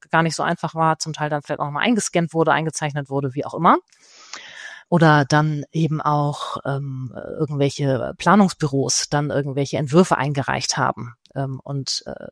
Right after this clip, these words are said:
das hat dann durchaus Zeit gekostet oder einfach auch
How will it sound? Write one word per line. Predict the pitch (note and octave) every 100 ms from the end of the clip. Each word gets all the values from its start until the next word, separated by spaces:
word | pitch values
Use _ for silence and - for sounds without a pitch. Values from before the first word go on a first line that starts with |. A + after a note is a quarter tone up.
| _
das | C#3+ -
hat | - -
dann | C3+ C3+
durchaus | C#3 - C3+
Zeit | - E3 -
gekostet | G3 - G#3+ - G#3
oder | D#3+
einfach | - -
auch | - -